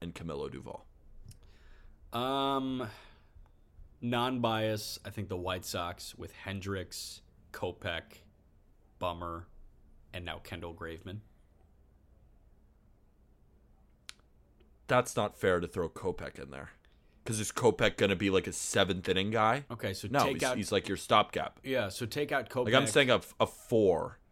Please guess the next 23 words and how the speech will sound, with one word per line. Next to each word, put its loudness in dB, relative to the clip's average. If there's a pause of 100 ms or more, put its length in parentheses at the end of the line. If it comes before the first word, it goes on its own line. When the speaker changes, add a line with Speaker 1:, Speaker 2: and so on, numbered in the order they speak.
(180)
Speaker 1:
Because 4
the -4
Giants 2
can -8
just -10
throw -4
guys -8
like -14
Michael -10
Kopech. -10 (140)
And -10
even 0
though 4 (220)
they 2
might 4
not 2
be -6
as -4
flashy, 0
they'll -4
still -2
get -6
outs. -2